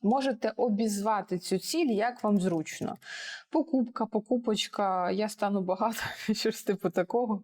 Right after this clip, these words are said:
Хотіла пожартувати, вийшло неудачно, але,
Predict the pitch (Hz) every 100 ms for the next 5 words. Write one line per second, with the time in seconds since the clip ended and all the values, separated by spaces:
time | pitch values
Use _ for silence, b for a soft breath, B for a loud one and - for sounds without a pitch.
0 | _ - 170 185 180 233 220 208 220 196
1 | 202 190 180 175 185 175 170 175 240 -
2 | 208 - 185